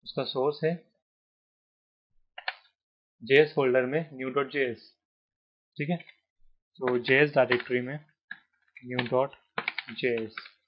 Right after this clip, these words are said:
and इसके बाद स्क्रिप्ट tag क्लोज, ठीक है। अब सेव करते हैं,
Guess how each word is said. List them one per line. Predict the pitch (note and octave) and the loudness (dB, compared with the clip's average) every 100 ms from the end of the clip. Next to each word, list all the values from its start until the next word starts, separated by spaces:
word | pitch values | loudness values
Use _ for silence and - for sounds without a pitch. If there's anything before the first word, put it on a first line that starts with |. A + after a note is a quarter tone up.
| _ | _
and | C3 B2+ C#3+ | 0 2 0
इसके | - _ _ _ - - - - - C3+ | -6 _ _ _ -16 -14 -14 -8 -2 6
बाद | C3 C3 | 8 8
स्क्रिप्ट | B2 - C#3 - | 6 -2 -8 0
tag | C3+ C#3 - - _ - - - | 2 2 -4 -14 _ -18 -18 -12
क्लोज, | C#3+ A#2+ A2+ A2 - _ _ _ _ _ _ _ _ | -4 -2 -2 -8 -18 _ _ _ _ _ _ _ _
ठीक | C#3 | 2
है। | D3+ D#3 - | 4 2 -2
अब | |
सेव | B2+ C#3+ C#3+ | -4 -2 2
करते | D3 C3+ | 2 2
हैं, | D3 D3+ | -4 -8